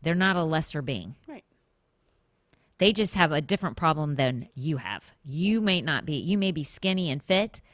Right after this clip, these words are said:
Speaker 1: but maybe you're skinny and fit 'cause your mind's cray-cray
Speaker 2: Right.
Speaker 1: and always having to be at the gym
Speaker 2: It's
Speaker 1: or,
Speaker 2: true.
Speaker 1: you know,
Speaker 2: Yeah.
Speaker 1: it's all different things.
Speaker 2: Yep.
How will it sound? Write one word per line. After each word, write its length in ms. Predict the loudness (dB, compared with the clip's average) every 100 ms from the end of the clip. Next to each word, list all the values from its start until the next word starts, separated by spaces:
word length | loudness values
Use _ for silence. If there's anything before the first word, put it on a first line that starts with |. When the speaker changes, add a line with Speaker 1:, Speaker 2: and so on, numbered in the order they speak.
| _ _
Speaker 1:
but 120 | -6 0
maybe 600 | 0 2 2 0 -2 -6 _
you're 160 | -6 -4
skinny 360 | -2 0 0 0
and 140 | -2
fit 340 | 0 0 0
'cause 200 | -2 -2
your 80 | 0
mind's 360 | 0 0 0 -2
cray-cray 680 | -2 -2 0 -2 -2 -4 -12 -12
Speaker 2:
Right. 300 | -10 -8 0
Speaker 1:
and 180 | 2 4
always 380 | 6 6 2
having 320 | 2 0 0 -4
to 60 |
be 320 | -4 -4 -2 -2
at 160 | -2 -2
the 80 | -4
gym 480 | -2 -2 -2 -4 -6
Speaker 2:
It's 120 | -2
Speaker 1:
or, 360 | 0 0 -2 -6
Speaker 2:
true. 180 | -6 -8 _
Speaker 1:
you 140 | 2 4
know, 260 | 4 2 -4
Speaker 2:
Yeah. 280 | -6 -4 -4
Speaker 1:
it's 140 | 0
all 280 | 6 6 6
different 400 | 4 0 -2 -2
things. 340 | -2 -2 -4 -6
Speaker 2:
Yep. 180 | -10